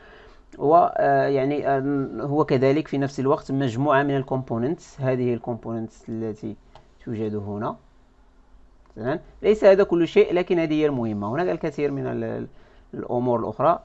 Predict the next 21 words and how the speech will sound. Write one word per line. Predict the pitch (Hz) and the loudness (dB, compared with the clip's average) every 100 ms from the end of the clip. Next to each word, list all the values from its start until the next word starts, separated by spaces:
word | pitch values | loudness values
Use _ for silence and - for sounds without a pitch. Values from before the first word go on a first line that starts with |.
| - | -8
آه، | 120 113 110 - - - 127 | -4 -4 -4 -6 -8 -8 -8
مثلًا | 120 120 131 123 117 | -6 -6 -4 -4 -4
كالبيوس، | 120 113 127 107 127 127 127 - | -4 -2 -4 -4 -2 0 -2 -6
ومثلًا | 135 - - - - - 123 127 113 110 | -12 -12 -14 -20 -20 -18 -12 -8 -8 -8
لو | 113 | -10
أردنا | 123 120 113 117 113 | -8 -8 -6 -8 -8
أن | |
نضيف | 117 107 107 | -10 -10 -10
البيوس، | 113 113 123 120 - - - - - - - - - - - | -10 -6 -4 -4 -6 -18 -20 -20 -20 -20 -20 -20 -20 -18 -12
هذه | 120 110 | -6 -6
الأشياء، | - 110 - 190 - | -6 -10 -2 0 0
لكن | 180 - 185 | -4 -2 -6
لا | 160 156 151 | -2 0 0
نريد | 147 143 135 | -2 -4 -4
أن، | - 131 127 127 123 | -6 -8 -8 -8 -8
يعني، | 123 113 117 | -4 -4 -4
أن | |
نفصل | 123 120 117 139 117 | -6 -8 -10 -6 -8
كل | - 120 117 | -6 -8 -4
شيء، | - - | -6 -6
لأن | 123 120 120 117 | -6 -6 -4 -6